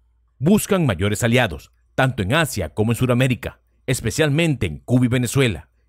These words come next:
que son países donde existen bases militares chinas,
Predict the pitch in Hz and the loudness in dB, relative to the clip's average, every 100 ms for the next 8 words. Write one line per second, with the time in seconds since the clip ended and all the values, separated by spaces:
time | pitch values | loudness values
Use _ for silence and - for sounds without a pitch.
0 | - 139 - 208 131 104 135 113 104 82 | -4 -2 0 0 0 0 0 0 -4 -6
1 | - 147 - 78 98 120 104 101 82 110 | -4 -4 -4 -6 -4 -4 -4 -6 -4 -4
2 | 107 131 104 - | -2 -2 -2 -6